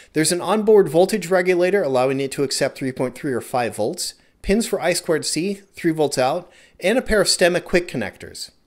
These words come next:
It's on the standard point seven by one inch P C B, and there's four mounting holes. Best part, it's only seven dollars and fifty cents. And that is gonna do it for this month's show. I'm hoping that the next time you see me here,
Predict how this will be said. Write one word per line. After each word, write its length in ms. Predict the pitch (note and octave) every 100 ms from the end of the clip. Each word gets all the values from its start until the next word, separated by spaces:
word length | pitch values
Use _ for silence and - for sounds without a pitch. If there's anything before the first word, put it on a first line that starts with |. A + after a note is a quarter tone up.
| - - -
It's 200 | F3 F3
on 160 | G#3 B3+
the 80 |
standard 420 | G3+ - G3+ G3 -
point 240 | F#3 G3
seven 360 | - F3+ G3 F#3
by 120 | C#3+
one 240 | C3+ D3
inch 220 | D#3 D3
P 160 | - E3+
C 160 | - B2+
B, 320 | B2 E3+ A#3 _ _
and 100 | C#3+
there's 140 | C#3
four 220 | - G3+
mounting 360 | A#3 A3 G#3 B2+
holes. 360 | G#2+ E2+ - - _ _ _
Best 220 | C#3 C#3
part, 400 | - F#3 A3+ -
it's 140 | - A2+
only 180 | A#2+ A2+
seven 280 | - C3+
dollars 280 | C#3+ C#3+ F3
and 120 | A#2
fifty 260 | - A2 E3+
cents. 480 | - A2 - - - _ _ _ _ _ _ _ G3
And 360 | G#3+ A3+ A3+
that 200 | G3 A3
is 160 | B3+ A#3+
gonna 200 | A#3+ G#3+
do 180 | G3 G3
it 100 | G3+
for 140 | -
this 220 | F#3+ G3
month's 220 | G#3 G#3
show. 500 | G3+ - A3+ D3+ F#2 - _ -
I'm 120 | D#3+
hoping 280 | F#3+ D#4+ C4
that 140 | B3
the 60 | A3
next 260 | A3 G#3+
time 180 | B3 G#3
you 100 | G3
see 220 | - E3+
me 120 | F#3+
here, 380 | G3 A#3 A#3+ B3+